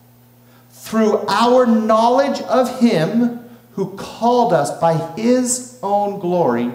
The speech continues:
and goodness. Through these, he has given us his very great and precious promises, so that through them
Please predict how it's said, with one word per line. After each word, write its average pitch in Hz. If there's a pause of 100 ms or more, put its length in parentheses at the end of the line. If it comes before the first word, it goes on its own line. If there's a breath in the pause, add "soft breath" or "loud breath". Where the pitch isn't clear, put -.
(380)
and 123
goodness. - (1200 loud breath)
Through 285
these, 269 (380 soft breath)
he 277
has 269
given 226
us 196
his 165
very 196
great 143 (320)
and 131
precious 120
promises, - (720 soft breath)
so -
that 185
through 196
them 220